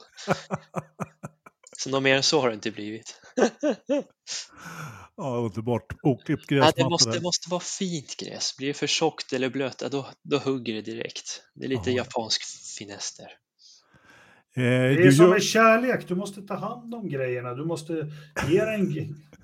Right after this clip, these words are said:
Speaker 3: ny olja och, och luftfilter och grejer varje höst och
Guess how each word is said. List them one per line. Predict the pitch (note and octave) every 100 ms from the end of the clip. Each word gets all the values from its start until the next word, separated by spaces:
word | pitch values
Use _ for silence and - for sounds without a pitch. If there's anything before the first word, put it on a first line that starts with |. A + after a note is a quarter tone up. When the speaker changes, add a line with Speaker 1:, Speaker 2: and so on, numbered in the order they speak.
| -
Speaker 3:
ny | D3 D#3+ D#3
olja | D#3 D3 D3+ D3+ C#3+
och, | C3+ C3 C3+
och | C3+
luftfilter | C#3+ C3 - - C#3 C3 - B2+
och | B2
grejer | A#2+ A#2+ A#2+ A#2+
varje | A#2+ A#2 A#2
höst | G#2+ A#2 - -
och | A#2+ A2